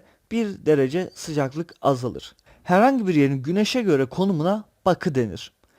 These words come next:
Termik basınç sıcaklığa bağlı basınçtır. Dinamik basınç ise arkadaşlar dünyanın günlük hareketine bağlı basınçtır. Eş sıcaklık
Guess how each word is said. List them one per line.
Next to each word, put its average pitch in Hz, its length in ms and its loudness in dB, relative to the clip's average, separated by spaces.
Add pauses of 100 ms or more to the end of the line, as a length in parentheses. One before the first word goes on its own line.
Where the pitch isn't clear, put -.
(300)
Termik 226 420 -2
basınç 190 500 -2
sıcaklığa 202 640 0
bağlı 147 340 2
basınçtır. - 680 -4 (340)
Dinamik 214 360 -2
basınç 220 360 -4
ise 165 120 -2
arkadaşlar 143 540 -2
dünyanın 196 520 -2
günlük 208 300 -2
hareketine 156 600 -2
bağlı 151 400 2 (400)
basınçtır. 143 580 -2 (540)
Eş - 340 2
sıcaklık 208 640 -2